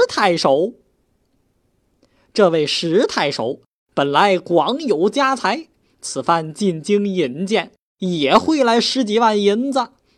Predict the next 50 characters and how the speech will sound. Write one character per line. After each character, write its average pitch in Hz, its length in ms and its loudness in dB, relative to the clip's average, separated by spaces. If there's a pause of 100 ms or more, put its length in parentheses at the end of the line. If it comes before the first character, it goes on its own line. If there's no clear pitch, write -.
(120)
预 180 120 -2
备 180 200 2
过 190 300 4
班 214 280 0
上 202 340 -2
队 214 240 0
之 262 160 -4
后 175 420 2
带 147 260 2
着 139 140 -4
谋 135 400 0
干。 247 280 -2 (920)
只 160 200 -2
因 220 300 2
他 262 240 0
这 247 180 0
个 202 160 2
知 302 240 0
府 123 540 -4
是 139 180 -8
在 127 220 -6
广 127 480 -2
西 220 280 -2
边 302 320 -2
防 240 280 2
案 285 320 0
内 294 280 -2
保 208 440 2
举 196 200 0
来 190 280 0
的， 233 140 -10 (640)
虽 185 240 -2
然 180 220 0
他 190 160 2
自 185 180 -4
己 160 200 -6
并 190 180 -2
没 185 140 -2
有 165 200 0
到 202 300 2
过 175 180 0
广 147 360 -2
西， 233 280 -8 (420)
然 135 120 -2
而 143 220 -4
仗 156 280 -2
着 151 120 -4
钱 190 280 -4
多 240 180 4
啊， - 180 -4